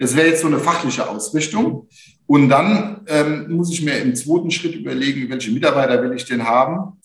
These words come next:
ja, in meiner Kanzlei. Was, welche Mitarbeiter passen zu meinem, äh, Kanzleimodell?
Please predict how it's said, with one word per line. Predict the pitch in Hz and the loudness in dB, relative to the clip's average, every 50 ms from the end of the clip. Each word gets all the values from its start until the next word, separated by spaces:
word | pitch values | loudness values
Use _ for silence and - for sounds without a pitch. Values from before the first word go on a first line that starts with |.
| _ - | _ -2
ja, | 120 127 143 151 | 0 0 0 0
in | - 147 139 | -2 -2 -2
meiner | 135 131 131 127 127 | -2 -2 -2 -2 -4
Kanzlei. | 123 131 127 123 - 135 120 113 110 | -4 -6 -6 -6 -2 -2 0 0 2
Was, | - - - - - - - | 0 0 0 -4 -6 -6 -4
welche | 147 143 143 123 | -2 -2 0 -2
Mitarbeiter | 151 175 165 143 139 135 131 123 | 0 0 2 2 4 2 2 2
passen | - - 190 - - 202 - | 2 0 0 0 0 -2 -4
zu | - 151 | -4 -4
meinem, | 139 135 131 131 135 131 123 123 113 101 - | 0 0 0 0 0 0 0 0 -2 -2 -6
äh, | 120 113 113 113 123 117 117 110 | -6 -6 -6 -6 -6 -8 -10 -12
Kanzleimodell? | - - - 110 - - - - 226 214 247 262 247 240 254 277 - | -12 -8 -8 -6 -6 -4 -2 0 0 2 2 2 2 2 2 0 0